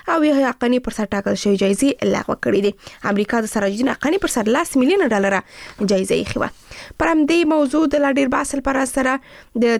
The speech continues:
ټلیفون، آه، پر کرښې د چارو شنونکی ښاغلی محمد اسحاق اتمر وصل شوی دی. سلامونه اتمر صاحب، وخت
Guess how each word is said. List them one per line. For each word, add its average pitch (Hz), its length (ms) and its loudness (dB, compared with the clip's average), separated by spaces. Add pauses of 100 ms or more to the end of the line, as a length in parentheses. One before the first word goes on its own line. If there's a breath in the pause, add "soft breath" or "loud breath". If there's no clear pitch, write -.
ټلیفون، 247 400 2 (220)
آه، 233 240 2 (100)
پر 208 240 0
کرښې 247 340 0 (140)
د 214 240 0 (100)
چارو 214 280 0
شنونکی 226 480 2
ښاغلی 214 340 -2
محمد 196 300 -2
اسحاق 202 300 -4
اتمر 269 380 0
وصل 208 260 -4
شوی 226 180 0
دی. 233 40 -4 (420 loud breath)
سلامونه 277 360 2
اتمر 285 280 -2
صاحب، 277 180 -2
وخت 302 180 -6